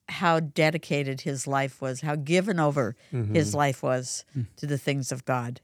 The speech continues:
Speaker 1: He, you know, he gave up a career as a very promising physician. I'm sure he would have been knighted because he was the assistant to the Queen's physician,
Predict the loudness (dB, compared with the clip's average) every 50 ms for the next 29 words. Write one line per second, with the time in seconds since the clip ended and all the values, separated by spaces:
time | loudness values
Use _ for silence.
0 | _ _ -6 -4 -4 -4 -2 -2 -2 0 0 0 0 0 2 2 2 2 0 -2
1 | -2 -2 -4 -4 -6 -6 -2 0 2 2 2 2 2 2 0 -2 -6 _ -20 -20
2 | _ _ _ _ _ _ 2 2 2 2 2 -2 -2 -2 -4 0 4 6 6 8
3 | 6 6 4 0 -2 0 0 0 0 0 -2 -2 -2 -4 -4 -4 -4 -4 -4 -4
4 | -2 -2 -2 -2 -2 -4 -2 0 0 0 0 -2 -2 0 0 2 2 2 2 0
5 | 0 -2 -2 -2 0 2 2 2 2 2 2 0 -2 -2 -4 -10 _ _ _ _
6 | _ _ _ _ -6 -6 -2 0 0 0 0 0 0 0 2 2 2 2 0 0
7 | -2 -2 -2 0 0 0 0 0 -4 -6 -6 -6 -4 -6 -4 -4 -4 -6 -4 -4
8 | -2 -2 0 0 -2 -2 -2 -4 -6 -6 -8 -6 -4 -4 -2 0 -2 -2 0 -2
9 | -2 -2 -4 -6